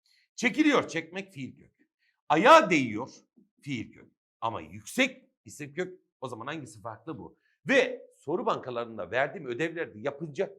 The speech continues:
hiçbir açık nokta kalmayacak. Direkt sınavda soruyu on ikiden vuracağız. Yani orada bulmak zorunda kalmayacaksın. Önceden gördüğün bir şey göreceksin. O yüzden kazanım odaklı gitmek çok önemli. İşte bu soru tipini adımız gibi bileceğiz.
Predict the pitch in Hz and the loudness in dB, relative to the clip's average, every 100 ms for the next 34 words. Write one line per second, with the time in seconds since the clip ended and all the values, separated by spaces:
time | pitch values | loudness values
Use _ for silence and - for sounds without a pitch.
0 | _ - - 160 113 - - 113 123 127 | _ -20 -10 -8 -8 -12 -18 -20 -14 -10
1 | 120 117 139 - - 196 - - - 120 | -10 -12 -16 -18 -6 -2 -2 -4 -16 -14
2 | 120 110 107 123 123 123 113 107 92 92 | -12 -12 -14 -14 -14 -12 -14 -14 -16 -18
3 | 92 85 73 101 180 185 190 208 202 202 | -18 -20 _ -12 -10 -6 -6 -6 -6 -10
4 | 202 202 196 196 180 131 98 90 _ _ | -8 -8 -6 -4 -6 -6 -12 -18 _ _
5 | _ _ _ 262 302 170 156 202 143 117 | _ _ _ 2 4 2 -2 -2 -4 -4
6 | 135 135 - 127 110 110 104 135 185 139 | -8 -12 -10 -8 -6 -6 -8 -14 -12 -10
7 | 120 120 - 113 131 180 127 107 - 107 | -8 -10 -8 -8 -6 -6 -6 -8 -12 -20
8 | - 185 196 - 320 - 143 110 87 - | -10 -8 0 6 6 4 0 -2 -10 -18
9 | _ _ - 285 - 123 143 294 269 175 | _ _ 0 0 0 -4 -2 2 2 0
10 | - 156 160 - 311 349 311 185 277 294 | -4 -10 -6 6 6 8 4 0 -2 2
11 | 220 147 107 - | 2 2 -8 -16